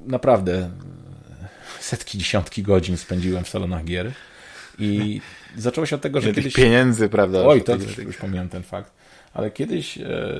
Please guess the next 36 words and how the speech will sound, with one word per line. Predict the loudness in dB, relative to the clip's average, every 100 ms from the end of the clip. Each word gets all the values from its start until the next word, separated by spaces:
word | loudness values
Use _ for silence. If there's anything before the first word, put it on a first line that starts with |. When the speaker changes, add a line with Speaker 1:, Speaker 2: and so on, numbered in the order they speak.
| -10 -12 -18 -20 _ _ -16
Speaker 1:
siedząc | -10 -8 -6 -6
u |
mojego | -6 -6 -4 -6
kumpla, | -6 -4 -4 -4 -8 -14 -18 _ _ _ _ -20 -20 _
przy | -4 -2
wódce | -2 -4 -6 -4
dosłownie, | -2 -2 -4 -4 -4 -6 -10 -20 -20 -20 -20 -16 -8
mówię: | -4 -4 -4 _ _ -4
Patrz, | -2 -2
jakby | -2
to | 0
było | -2
fajnie, | 0 2 2 2 0 -4
kurde, | -10 -6 0 2 2
zagrać | 0 -2 -6
w | -4
te | -4
salonówy | -2 0 2 2 2
takie, | 0 -4 -4 -2 -4 -6
przecież | -10 -10 -10
zostawialiśmy | -10 -10 -10 -8 -8 -6 -4
tam | -2
tyle | 0 -2
kasy. | 0 -2 -2 -6 -6 _ -20 -20 -20 -6
No | -2
i |
zaczęliśmy | -2 -4 -8 -4 0
googlać, | 2 0 -4 -8 -14 -4
ale | -4
to | -2 -4
naprawdę | -4 -2 0 2
było | 2
już | 2
bardzo | 2 4 2
dawno | 2 0
temu. | -2 -4 -4